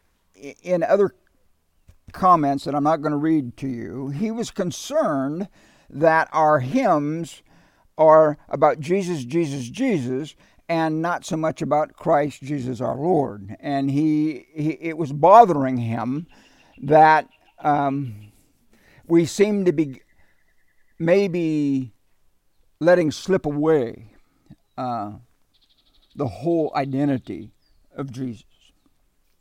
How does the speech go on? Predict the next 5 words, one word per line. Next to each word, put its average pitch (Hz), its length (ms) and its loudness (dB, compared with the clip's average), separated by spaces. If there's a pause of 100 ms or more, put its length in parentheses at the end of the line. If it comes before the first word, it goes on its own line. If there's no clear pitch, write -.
(1600)
He 208 140 -6
says 202 320 4
this, 170 400 2 (1080)
uh, - 80 -16 (220)
um, 131 420 -2